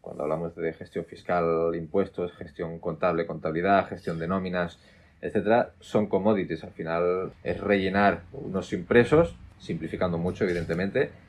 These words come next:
pero ahí es difícil diferenciarse en, en un, en un, en un elemento de gestión. A partir de ahí,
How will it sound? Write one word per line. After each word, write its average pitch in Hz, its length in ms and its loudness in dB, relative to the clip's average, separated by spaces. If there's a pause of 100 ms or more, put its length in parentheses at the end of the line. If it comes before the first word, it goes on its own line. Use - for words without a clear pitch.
(300)
pero 87 160 0
ahí 101 880 0
es 90 160 -6
difícil 117 420 0
diferenciarse 92 680 -2
en, 87 340 -6
en 90 120 -10
un, 85 180 -8 (100)
en 87 100 -12
un, 85 440 -10 (100)
en 90 80 -12
un 90 200 -10
elemento 87 460 -2
de 85 100 -2
gestión. 87 420 -4 (380)
A - 60 -12
partir - 300 0
de 101 60 8
ahí, 101 240 6